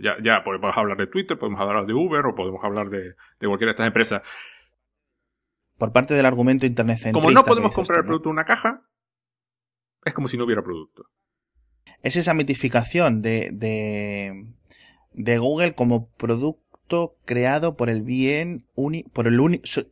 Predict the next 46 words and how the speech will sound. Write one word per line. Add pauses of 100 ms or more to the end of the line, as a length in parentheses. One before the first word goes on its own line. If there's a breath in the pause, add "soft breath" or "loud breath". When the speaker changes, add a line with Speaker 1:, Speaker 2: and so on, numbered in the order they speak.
(240)
Speaker 2:
con
el
único
fin (1300)
de
ayudar
a
la
Speaker 1:
Sí,
sí.
Speaker 2:
humanidad.
Que,
ojo, (460)
no
dudo (640)
que,
o
sea,
el,
el
factor,
digamos,
el,
el, (140)
eh, (420)
¿cómo
se
dice?
El, (380 soft breath)
la
Speaker 1:
Ujú.
Speaker 2:
actuación
de
Google (100)
con
respecto
a
la
humanidad,
del
motor
de
búsqueda
Speaker 1:
Sí.
Speaker 2:
de
Google,